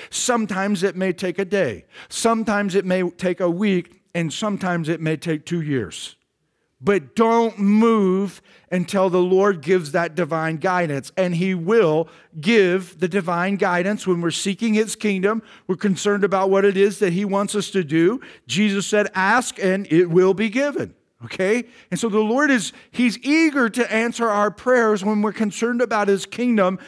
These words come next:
and concerned about living our lives in harmony with him and doing what it is that he wants us to do. So don't move without divine guidance. Now, this is interesting. Israel's greatest military hero didn't move without divine approval.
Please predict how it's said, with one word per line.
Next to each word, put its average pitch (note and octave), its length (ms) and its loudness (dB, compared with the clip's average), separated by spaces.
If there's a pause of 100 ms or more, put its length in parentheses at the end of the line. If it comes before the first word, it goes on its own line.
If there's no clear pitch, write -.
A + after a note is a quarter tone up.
(140)
and F3 140 -8
concerned A3 360 0
about G#3 240 2
living A3+ 360 2
our F#3+ 160 0
lives G3+ 480 2
in F#3 160 -4
harmony G#3+ 480 -2
with F#3+ 160 0
him A3 200 -2
and G3 120 -2
doing G#3 260 2
what G3 140 0
it G3 120 0
is D#3+ 180 0
that G#3+ 100 -2
he A3+ 80 -2
wants D#3 260 -4
us F#3 140 -8
to B3 100 -6
do. A#3+ 340 0 (280)
So A3 160 2
don't A#3 440 -2
move A3 400 2
without F#3 420 0
divine F3 480 -2
guidance. E3 520 -2
Now, F3 120 -2
this B3 220 -4
is G#3+ 160 -4
interesting. F#3+ 680 -4 (320)
Israel's C4 640 0
greatest A#3+ 640 0
military G#3 720 2
hero D#3+ 600 0
didn't F3+ 680 -2 (100)
move C3 600 0
without B2+ 360 -4
divine A2+ 460 -6
approval. G#2 500 -8